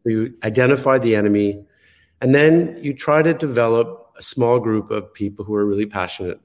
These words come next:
about this idea that you're bringing to the world. Or I wouldn't say bringing to the world, it's really crystallizing an idea that's already existing. You know, you can't really go out there and say, "I'm gonna create a, I'm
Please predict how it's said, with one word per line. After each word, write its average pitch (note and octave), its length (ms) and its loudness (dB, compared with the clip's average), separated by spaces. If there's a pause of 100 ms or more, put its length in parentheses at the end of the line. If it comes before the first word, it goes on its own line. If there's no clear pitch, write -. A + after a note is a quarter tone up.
about F#2 400 -10
this - 420 -14
idea F2 460 -6
that F#2+ 180 -6
you're F2 200 -6
bringing F2+ 340 -6
to - 120 -20
the F2+ 80 -18
world. F2+ 340 -6
Or G2+ 120 2 (320)
I C#3 80 4
wouldn't G#3 200 8
say F#3+ 120 6
bringing D3 260 4
to D3 60 -2
the C#3+ 80 4
world, C3 200 6
it's B2+ 160 -4
really B2+ 140 4
crystallizing B2+ 840 -2 (720)
an G#2 80 -4
idea A2 340 0
that's G#2 180 -2
already G#2 220 0
existing. A2 640 -8
You B2 80 -4
know, B2+ 60 2
you C3 120 2
can't D3+ 200 0
really B2+ 400 4 (460)
go A#2 140 4
out A#2 180 2
there A2+ 280 4
and G#2 420 -2
say, - 200 -2
"I'm D3+ 260 2
gonna D3+ 140 2
create D3 180 2
a, C3 60 4
I'm A#2 240 -4